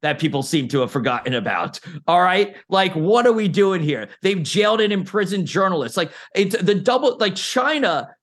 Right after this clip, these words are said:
China, there's so much focus on China right now from TikTok and all that, that China, like, you know, I don't see them becoming a sports, the sports juggernaut anymore, all right? There's too much focus on them.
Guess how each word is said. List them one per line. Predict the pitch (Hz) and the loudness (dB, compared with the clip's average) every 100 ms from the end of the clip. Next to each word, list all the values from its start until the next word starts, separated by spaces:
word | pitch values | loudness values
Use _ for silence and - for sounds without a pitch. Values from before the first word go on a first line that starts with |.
| _ | _
China, | - 233 262 - | -4 -2 -2 -8
there's | 180 202 - | -4 -2 0
so | 277 | -2
much | 311 302 - | 0 -4 -2
focus | 233 220 226 - | -4 -2 -4 -4
on | 202 156 | -4 -4
China | - 185 202 | -2 -2 0
right | 151 131 113 | -2 -2 -4
now | 123 107 113 | -6 -4 -4
from | - 131 | -4 -6
TikTok | - 214 196 180 180 175 | -4 -4 -4 0 0 0
and | 147 | -2
all | 139 135 | -2 -2
that, | 185 185 180 - - - | 0 0 -4 -10 -16 -4
that | 208 | -4
China, | 196 - 254 277 285 262 - | -4 -2 0 0 2 0 0
like, | 202 160 - _ _ _ | -4 -4 -20 _ _ _
you | 175 | -6
know, | 175 165 | -4 -2
I | 180 | -2
don't | 175 220 226 | 0 0 -2
see | - 220 190 | -8 -8 -4
them | 190 170 - _ _ | -4 -4 -8 _ _
becoming | 190 190 202 196 185 | -2 0 0 0 0
a | 165 | 0
sports, | 151 - - 202 202 202 196 - - - _ _ | -4 -10 -10 0 2 2 -2 -8 -12 -20 _ _
the | 180 | -6
sports | - 240 190 127 | 0 2 2 -2
juggernaut | - 220 196 160 123 - | 0 2 2 0 -2 -4
anymore, | 123 110 98 82 - | -4 -4 -6 -8 -2
all | 147 | 2
right? | 190 | 2
There's | 202 170 - | 0 -4 -2
too | 269 | 0
much | 247 165 | 0 -2
focus | - 254 - 208 151 | 2 2 2 -2 -2
on | 113 | -4
them. | 95 | -6